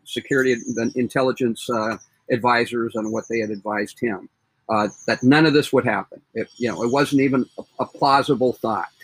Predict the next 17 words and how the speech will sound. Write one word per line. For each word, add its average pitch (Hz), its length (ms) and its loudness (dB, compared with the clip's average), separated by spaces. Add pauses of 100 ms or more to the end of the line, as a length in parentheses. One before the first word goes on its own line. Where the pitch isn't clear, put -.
(340)
As 123 100 -2
I 127 100 2
just 123 220 0
said, 135 260 2
we 127 140 2
know 131 300 4
that 117 220 0
his, 120 180 -4 (300)
his, 120 240 -2
the 123 120 -2
intelligence 131 680 -2
community 120 640 0 (400)
did 190 240 4
know 139 180 2
this 117 200 -4
was 117 120 -6
ver-, 117 200 -4